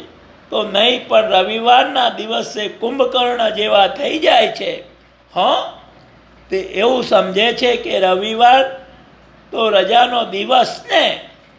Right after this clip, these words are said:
તે રજાને દિવસે ખૂબ ખાવાનું અને ખૂબ આરામ કરવાનો. અરે, ખૂબ ખાવાથી અને ખૂબ આરામ, આરામ કરવાથી તન અને મન બે બગડી જાય છે.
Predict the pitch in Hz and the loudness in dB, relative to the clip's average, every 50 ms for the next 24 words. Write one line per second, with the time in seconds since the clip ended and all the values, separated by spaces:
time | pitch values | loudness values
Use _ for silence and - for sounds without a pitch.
0 | _ _ - 202 196 190 180 180 180 202 220 220 220 220 220 214 202 175 185 196 | _ _ -10 -6 -4 -2 0 0 0 2 2 2 2 2 0 -2 -2 -2 -4 0
1 | 208 220 214 214 - 220 202 180 - - 214 254 302 311 302 285 - - 208 202 | 2 2 2 2 0 -4 -6 -6 -6 -4 -2 -2 -2 0 -2 -2 -2 0 0 2
2 | 208 202 214 208 208 208 208 208 196 180 180 180 - - - - - - - 202 | 2 4 4 4 2 2 0 -2 -4 -4 -4 -6 -10 -18 -20 -20 -20 -12 -4 -2
3 | 196 202 202 196 - - 214 233 294 349 - - - 180 185 190 208 226 269 311 | 0 0 0 0 -2 -4 -4 -4 -2 -2 -2 0 2 2 2 4 4 4 2 2
4 | 349 339 - 269 233 214 202 190 185 180 170 165 151 - - - - - - _ | 0 -2 -2 -2 -2 0 2 2 2 2 0 -4 -10 -12 -16 -20 -20 -20 -20 _
5 | _ _ _ _ - - - 180 180 190 185 - - - - 202 208 208 208 - | _ _ _ _ -8 -2 0 0 0 0 -2 -4 -8 -8 -6 -6 -6 -6 -8 -6
6 | - 196 190 196 196 202 208 208 196 - - - 220 208 180 175 - - - - | -2 2 2 4 4 4 2 0 0 -4 -6 -8 -6 -2 -2 -2 -4 -4 -10 -18
7 | - - - - 190 185 190 196 196 185 - - 214 214 214 - 185 180 196 214 | -20 -20 -14 -8 -4 -2 -2 -2 -2 -4 -4 -4 -4 -2 0 0 2 2 2 4
8 | 226 233 247 247 233 - - - - - 165 180 196 208 220 240 262 269 262 - | 4 2 0 -2 -8 -14 -16 -12 -6 -2 0 0 0 2 2 0 0 -2 -4 -4
9 | - 208 202 208 202 220 226 240 226 - 254 254 240 208 180 - - - - - | -2 -2 -2 0 0 0 0 0 0 -4 -6 -6 -6 -4 -6 -6 -8 -12 -20 -20
10 | - - - - - - - - 220 233 240 - - - 202 202 208 - 185 190 | -20 -20 -20 -20 -16 -6 -2 0 2 2 2 0 -2 -4 -6 -6 -6 -6 -6 -2
11 | 220 226 226 220 208 185 180 202 220 247 240 - - - 202 170 180 220 269 370 | 0 0 0 -2 -4 -6 -4 -2 0 0 -2 -2 0 0 2 2 2 2 0 2
12 | 349 330 285 233 208 196 - - - - 175 151 143 - - _ | 2 4 4 4 4 2 2 -2 -6 -10 -10 -10 -12 -14 -18 _